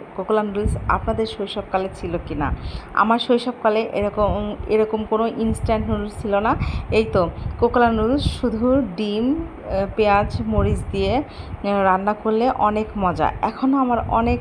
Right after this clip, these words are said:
মজা লাগে। এরকম মজা কি আপনাদেরও লাগে? আমার তো ভীষণ মজা লাগে। দেখছেন না, ইনস্ট্যান্ট নুডলস থেকে এটার কালার কত সুন্দর। তারপরে সকালের নাস্তাতে তো নুডলস ছিলই, তার সাথে ছিল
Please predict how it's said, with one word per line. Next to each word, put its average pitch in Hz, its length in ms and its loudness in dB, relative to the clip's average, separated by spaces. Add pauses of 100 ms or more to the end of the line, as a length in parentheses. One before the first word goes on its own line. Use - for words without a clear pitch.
মজা 170 300 0
লাগে। 151 360 0 (320)
এরকম 233 380 2
মজা 214 280 0
কি 226 120 -2
আপনাদেরও 214 600 0
লাগে? 220 460 0 (400)
আমার 214 220 2 (100)
তো 240 160 4
ভীষণ 226 560 0
মজা 175 320 -2
লাগে। 156 320 -2 (360)
দেখছেন 220 380 2
না, 226 280 2 (260)
ইনস্ট্যান্ট 233 580 2
নুডলস 220 640 -2
থেকে 226 240 0
এটার 208 400 -2
কালার 202 240 4 (100)
কত 208 200 2
সুন্দর। 233 560 0 (380)
তারপরে 214 280 2
সকালের 220 400 0
নাস্তাতে 226 440 -2
তো 233 120 -2
নুডলস 226 480 0
ছিলই, 247 300 2 (200)
তার 214 180 6
সাথে 233 340 -4
ছিল 226 320 2